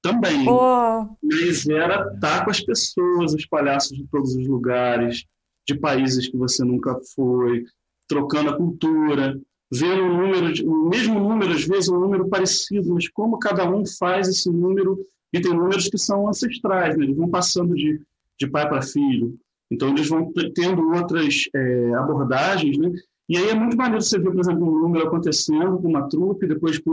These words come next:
Speaker 1: outra, e se, se tornarem tão diferentes, né?
Speaker 2: Sim.
Speaker 1: Então, esse contato, essa falta do contato, é o que, o que na pandemia foi o mais difícil, sabe? Assim,
Speaker 2: E
Speaker 1: é
Speaker 2: foi vo-, e você falando isso agora, Dalmo, foi muita doideira, né?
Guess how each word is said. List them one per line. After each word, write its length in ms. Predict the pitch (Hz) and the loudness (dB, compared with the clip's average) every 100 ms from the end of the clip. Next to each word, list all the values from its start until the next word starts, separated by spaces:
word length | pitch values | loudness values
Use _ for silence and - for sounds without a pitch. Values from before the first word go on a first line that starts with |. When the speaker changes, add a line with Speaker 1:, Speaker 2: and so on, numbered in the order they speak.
| 156 | 2
Speaker 1:
outra, 280 | 175 190 220 | 2 0 0
e 160 | 226 220 - _ _ _ - | 0 -2 -6 _ _ _ -4
se, 360 | - 190 - | 0 0 0
se 200 | 180 214 | 0 -2
tornarem 380 | 202 196 196 202 | 0 0 0 0
tão 140 | 202 208 | 0 0
diferentes, 720 | - 214 202 180 175 156 123 | 0 0 2 2 2 0 0
né? 220 | 147 165 - - _ | 0 0 -4 -16 _
Speaker 2:
Sim. 140 | - 196 | -6 -2
Speaker 1:
Então, 160 | 175 175 | 0 0
esse 240 | 175 160 - | 0 -4 -4
contato, 640 | 196 175 175 170 208 - | -2 0 0 0 0 0
essa 200 | 143 143 - | -2 -2 -4
falta 340 | - 175 190 156 | -2 0 0 0
do 120 | 143 | -2
contato, 540 | 143 123 127 135 - | -2 -2 0 0 0
é 20 | 180 | -2
o 80 | |
que, 140 | 180 170 | -2 -4
o 80 | 170 | -2
que 240 | 165 135 | -4 -2
na 180 | 135 156 | 0 0
pandemia 580 | 160 165 156 135 135 175 | 0 0 2 2 2 0
foi 140 | 175 196 | 0 0
o 40 | |
mais 200 | 165 190 | 0 -2
difícil, 440 | - 240 160 - | -2 0 0 -2
sabe? 320 | 127 127 110 117 | -2 -2 0 -2
Assim, 300 | - 107 104 _ _ _ _ _ - | -2 -2 -4 _ _ _ _ _ -6
Speaker 2:
E 140 | 240 | -2
Speaker 1:
é 60 | 240 | 0
Speaker 2:
foi 300 | 110 294 247 | 2 0 2
vo-, 220 | 254 - _ _ _ _ _ _ - | -2 -4 _ _ _ _ _ _ -8
e 60 | 220 | -2
você 320 | 233 240 302 | 0 0 0
falando 460 | 320 294 285 269 285 | 2 2 4 2 0
isso 180 | 269 285 | 0 0
agora, 420 | 220 240 269 269 | 0 0 2 2
Dalmo, 340 | 233 220 220 | 2 0 0
foi 180 | 220 240 | -2 -4
muita 280 | 233 254 294 | -2 -2 -2
doideira, 680 | 247 294 208 247 247 226 208 | -2 -2 -2 0 0 0 0
né? 220 | 202 | -2